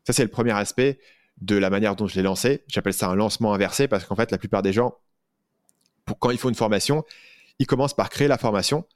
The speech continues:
Après, ils s'aperçoivent qu'ils n'ont pas d'audience, donc ils vont créer une audience. Et, et, enfin,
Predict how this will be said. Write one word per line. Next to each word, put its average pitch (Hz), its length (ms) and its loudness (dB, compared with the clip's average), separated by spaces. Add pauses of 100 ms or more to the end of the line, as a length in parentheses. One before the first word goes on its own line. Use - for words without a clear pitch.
(280)
Après, - 260 0
ils 113 40 -4
s'aperçoivent 120 500 0
qu'ils 98 160 -4
n'ont 98 100 0
pas 107 120 0
d'audience, 110 540 0 (300)
donc 110 120 -8
ils 95 60 -2
vont 98 100 2
créer 117 220 0
une 110 80 2
audience. 107 420 -2 (560)
Et, 101 600 2
et, 76 100 0
enfin, - 340 -2